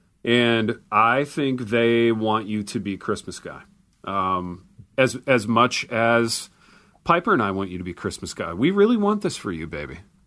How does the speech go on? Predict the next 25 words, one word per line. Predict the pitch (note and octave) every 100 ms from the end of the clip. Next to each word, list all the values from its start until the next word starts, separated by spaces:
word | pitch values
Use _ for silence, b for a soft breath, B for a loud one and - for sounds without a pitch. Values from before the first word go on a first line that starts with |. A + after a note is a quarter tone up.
| _
Okay? | G#2 B2 A2+ C3 C3 b b b -
Um, | G#2 G#2 G#2 G2+ G2+ F#2+ -
and | C3
we're | C#3
gonna | F3+ F3+
get | F3
there, | C#3+ B2+
and | C#3
it's | B2
gonna | C3+ B2+
take, | - C3+ -
it's | B2 -
gonna | A#2 A#2+
take | C3+
a | C3+
village. | B2+ B2+ C#3+ C#3
It's | A#2
gonna | - A2
take | C3 A#2
all | B2
three | A2 B2 A#2+
of | G#2+
us. | F#2+ F#2
But, | - A2 G2 -
uh, | G#2 G2+ G2